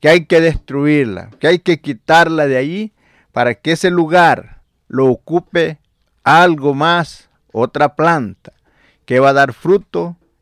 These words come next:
y no esta, que está solamente inutilizando la tierra.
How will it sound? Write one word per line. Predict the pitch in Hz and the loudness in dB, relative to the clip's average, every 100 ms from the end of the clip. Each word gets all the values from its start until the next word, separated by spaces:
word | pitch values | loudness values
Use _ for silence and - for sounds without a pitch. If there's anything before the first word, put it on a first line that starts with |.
| _ - | _ -4
y | 127 | -2
no | 147 151 | 0 0
esta, | 151 139 - - 104 | -2 -6 -10 -14 -12
que | 107 | -12
está | - 135 | -4 -2
solamente | 147 147 147 165 170 - 151 - _ _ | 0 0 0 0 -4 -4 -4 -4 _ _
inutilizando | 170 220 208 202 - 151 139 127 151 156 147 131 | -2 0 0 -2 -4 -6 -6 -4 -2 -2 -2 -4
la | 117 | -4
tierra. | - 113 107 92 - | -8 -8 -6 -6 -12